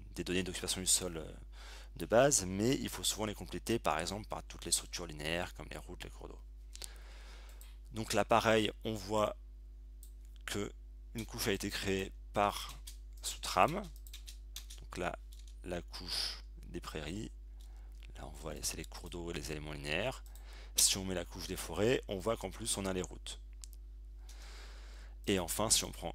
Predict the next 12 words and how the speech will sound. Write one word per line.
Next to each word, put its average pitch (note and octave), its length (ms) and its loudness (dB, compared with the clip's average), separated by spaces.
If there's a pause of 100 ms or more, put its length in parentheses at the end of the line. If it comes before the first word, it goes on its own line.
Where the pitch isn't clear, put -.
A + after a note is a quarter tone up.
(160)
que - 100 -4
la F2 160 -2
sous-trame - 460 -2
des D#2 160 -4
routes, - 540 -4 (920)
on - 60 -10
voit D#2+ 100 -2
qu'on F2+ 120 0
n'a E2 100 2
que - 140 -6
les D2 100 -2
routes. - 340 -10